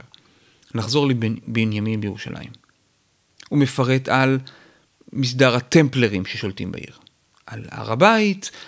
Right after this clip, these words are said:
על אורוות שלמה, יד אבשלום, מעיין השילוח, הר ציון. הוא מספר אגדה שסיפרו לו על קבר דוד המלך בהר ציון,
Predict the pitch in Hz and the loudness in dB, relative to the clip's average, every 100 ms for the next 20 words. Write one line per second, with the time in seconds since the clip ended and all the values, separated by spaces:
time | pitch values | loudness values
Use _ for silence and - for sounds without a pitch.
0 | - - 135 - 165 135 123 151 - - | -2 4 4 4 2 4 6 4 4 2
1 | 127 120 190 196 143 - _ _ _ _ | 4 6 4 4 0 -10 _ _ _ _
2 | _ - 147 135 113 - 170 220 190 - | _ 0 2 4 0 2 2 4 0 -4
3 | - _ _ 175 190 175 147 - 156 214 | -8 _ _ 4 4 4 2 2 2 4
4 | 196 143 127 - - - - 170 147 - | 4 2 -2 -12 -18 -20 2 2 2 2
5 | 151 175 214 185 113 - _ _ _ _ | 4 4 4 0 -2 -10 _ _ _ _
6 | _ _ - - - 143 117 - 156 139 | _ _ -20 -4 2 2 2 0 2 4
7 | 110 101 107 92 123 - - 127 - 135 | 4 2 2 0 -6 -8 -4 -4 -2 4
8 | 147 123 123 - - _ _ 113 113 196 | 4 4 2 -4 -20 _ _ -2 0 2
9 | 180 143 151 160 104 - 110 - - 135 | 2 2 2 2 0 -6 -10 -10 -2 0
10 | 135 - 120 123 131 151 131 | 0 -2 2 2 2 0 0